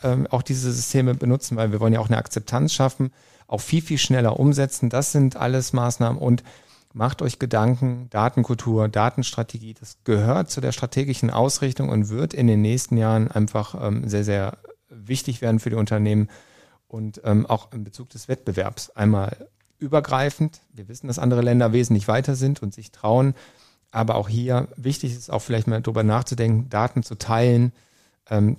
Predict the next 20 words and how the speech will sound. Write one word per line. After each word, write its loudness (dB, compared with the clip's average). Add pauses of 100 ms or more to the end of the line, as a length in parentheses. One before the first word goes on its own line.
das -6
sind 2
alles 2
wichtige -2
Aspekte, -4
die 2
mit 2
reingehen -2
und -2
das, -4
das -6
kann 2
man 2
als -6
Fazit, -2
finde 0
ich, -4
mitgeben -4
und, -4 (100)
ähm, 2